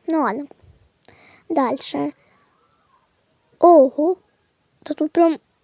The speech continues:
багато цих штучок різних. Інтересно. О, футболка. Прикольно. Так, це що-то непонятне, це що непонятне, а тут, короче, все для мене непонятне.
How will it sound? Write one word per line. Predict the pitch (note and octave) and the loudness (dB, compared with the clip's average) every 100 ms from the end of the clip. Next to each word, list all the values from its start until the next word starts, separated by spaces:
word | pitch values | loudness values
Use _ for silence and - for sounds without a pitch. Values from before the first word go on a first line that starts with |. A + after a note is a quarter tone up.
| _ - | _ -8
багато | C#4+ D4+ D#4+ D#4+ D4 - G4 D#4+ _ _ _ _ _ - | -2 0 2 2 -2 0 0 0 _ _ _ _ _ -2
цих | D#4 - | 0 0
штучок | - - D4+ D#4 E4 | -2 4 4 4 2
різних. | C#4+ D#4+ D4 - - - _ _ _ _ _ _ _ | 2 2 0 -4 -12 -20 _ _ _ _ _ _ _
Інтересно. | F#4 F4+ - G#4+ G4+ C4+ - - - | -6 -4 4 4 6 4 0 -10 -4
О, | B3+ - _ | -4 -4 _
футболка. | - F4+ E4+ C#4+ D#4+ F4 - - - _ _ _ | -2 4 8 8 8 2 -4 -14 -20 _ _ _
Прикольно. | - C4+ E4 - _ _ | -4 -4 -4 -12 _ _
Так, | - C4 | -6 -6
це | - D#4+ D4+ | -2 2 2
що-то | D4+ F#4 | 0 0
непонятне, | F4 G#4 A#4+ F#5+ E5 A#4 | 2 4 4 4 0 -2
це | - | -4
що | - F4 | -2 -2
непонятне, | E4+ B4 D5 C5 F4+ | 0 -2 0 2 0
а | |
тут, | G4+ F#4+ | 0 -2
короче, | F4+ F4 | -4 -6
все | - D#4+ | -2 0
для | C#4+ | 2
мене | D#4 D#4 | 2 0
непонятне. | D#4+ F#4 - - E4 D#4 | -2 -6 -6 -4 -2 -4